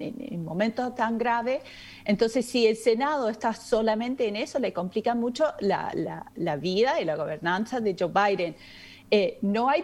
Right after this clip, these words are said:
por qué el Senado no podía tomar su propia decisión de trabajar, eh, mitad del día en, en el impeachment y mitad del día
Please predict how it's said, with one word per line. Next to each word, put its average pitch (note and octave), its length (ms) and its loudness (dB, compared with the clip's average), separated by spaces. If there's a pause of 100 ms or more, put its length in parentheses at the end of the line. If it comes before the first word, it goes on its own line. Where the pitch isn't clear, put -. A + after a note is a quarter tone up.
por D4 240 4
qué D#4 180 0
el D4+ 60 -4
Senado B3+ 440 0
no A#3 120 0
podía G#3+ 340 2
tomar G#3 300 0
su A#3 120 -4
propia G#3 340 2
decisión A3+ 840 0 (320)
de F3 320 4
trabajar, G#3+ 880 0
eh, F3+ 220 2
mitad F#3 380 2
del A3 220 0
día A3+ 260 2
en, G#3+ 80 -4
en G3 400 -2
el G3 120 2
impeachment C#4+ 520 0
y G3+ 80 -2
mitad F3+ 360 0
del G3+ 220 0
día G#3+ 480 0